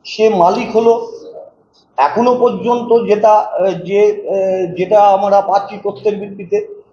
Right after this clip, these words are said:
সেটা হচ্ছে যে বাগান এখনো পর্যন্ত তার, আহ, কনভার্সন, সেই বাগান, সেই কনভার্সন হয়নি, সেটাকে বাস্তু কমার্শিয়াল কমপ্লেক্স করা হলো। থার্ড হচ্ছে মিউনিসিপ্যালিটি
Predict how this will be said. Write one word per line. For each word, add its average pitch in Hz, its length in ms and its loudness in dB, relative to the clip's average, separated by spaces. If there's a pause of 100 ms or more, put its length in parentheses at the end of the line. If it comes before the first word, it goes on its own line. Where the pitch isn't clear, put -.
(180)
সেটা 196 340 2
হচ্ছে 220 600 -2 (480)
যে 208 440 2 (300)
বাগান 226 560 2 (320)
এখনো 214 380 -4
পর্যন্ত 226 640 -4
তার, 214 300 4 (580)
আহ, 202 280 4 (100)
কনভার্সন, 214 680 0 (280)
সেই 208 300 -6
বাগান, 196 500 2 (500)
সেই 208 260 -6
কনভার্সন 202 680 -2
হয়নি, 226 380 0
সেটাকে 220 360 -4
বাস্তু 190 460 0
কমার্শিয়াল 220 680 0
কমপ্লেক্স 208 580 -2
করা 214 220 4
হলো। - 400 -4 (1300)
থার্ড 208 240 4
হচ্ছে 226 340 0
মিউনিসিপ্যালিটি 226 960 -6